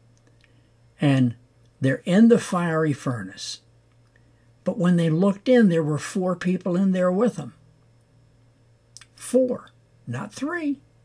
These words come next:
four, because Jesus stood in those flames with those three men and protected them.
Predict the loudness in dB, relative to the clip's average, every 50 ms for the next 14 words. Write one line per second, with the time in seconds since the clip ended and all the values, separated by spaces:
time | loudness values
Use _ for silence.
0 | _ _ _ _ _ _ _ _ _ -20 -18 -6 0 2 2 2 2 -2 -8 -16
1 | _ _ _ _ _ _ _ _ _ _ _ -6 -6 -4 0 -2 -2 -2 -4 -8
2 | -16 _ _ _ -8 -2 0 2 2 2 0 0 -2 -10 -12 -12 -12 -12 -12 -14
3 | _ -12 -8 -8 -8 -8 -6 0 4 4 4 4 2 0 -4 -4 -2 0 2 2
4 | 2 2 0 -2 -4 -6 -6 -4 -2 -2 -2 -2 -4 -6 -10 -16 -20 -20 -20 -20
5 | -20 -20 _ _ _ _ _ _ _ _ _ _ _ _ _ _ _ _ _ _
6 | _ _ _ _ -14 -14 -6 -2 0 2 2 0 -2 -4 -6 -4 -2 0 0 0
7 | 0 0 -2 -4 -6 -12 -16 _ _ _ _ _ _ _ _ _ _ _ _ _
8 | _ _ _ _ _ _ _ _ _ _ _ _ _ _ _ _ _ _ _ -20
9 | _ -6 -6 -6 -4 -6 -10 -8 -2 -2 -2 -2 -2 -8 -18 -16 -16 -16 -16 -16
10 | -16 -18 -18 -20